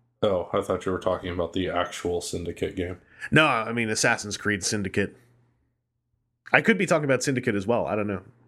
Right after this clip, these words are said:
Speaker 2: I still haven't played Syndicate. I heard it's good.
Speaker 1: I played the original Syndicate, and I always felt bad about missing the, the newer game.
Speaker 2: Hmm.
Speaker 1: And it's, like, way too late to go back.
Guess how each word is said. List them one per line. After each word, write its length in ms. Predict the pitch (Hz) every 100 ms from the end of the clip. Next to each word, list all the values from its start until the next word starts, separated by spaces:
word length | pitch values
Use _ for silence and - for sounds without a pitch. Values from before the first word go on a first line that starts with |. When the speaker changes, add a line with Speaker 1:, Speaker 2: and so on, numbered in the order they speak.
| _ _ -
Speaker 2:
I 60 |
still 180 | - 196
haven't 180 | 175 165
played 240 | 160 151
Syndicate. 320 | 127 107 104
I 80 | 95
heard 240 | 104 170 151
it's 100 | -
good. 300 | 98 139 - _ _ _ _ _ _ _ _ _ _ _ _ - - -
Speaker 1:
I 80 | 135
played 240 | 170 180
the 100 | 180
original 480 | 131 131 120 123 113
Syndicate, 720 | - 107 98 117 104 101 - -
and 280 | 117 107 101
I 80 | 101
always 240 | 107 107
felt 240 | - 107 90
bad 200 | 95 92
about 260 | 95 95
missing 480 | 95 90 101 92 92
the, 220 | 90 92 90
the 160 | 92 95
newer 380 | 87 87 90 87
game. 440 | 90 87 87 87 - _ _ -
Speaker 2:
Hmm. 260 | 131 113 101 - _ _ _ _ _ _ _ _ _ _ _ _ _ -
Speaker 1:
And 140 | 95
it's, 160 | 90 -
like, 220 | 92 -
way 100 | 90
too 220 | 85 90
late 160 | 80 80
to 80 | 85
go 100 | 80
back. 380 | - 69 -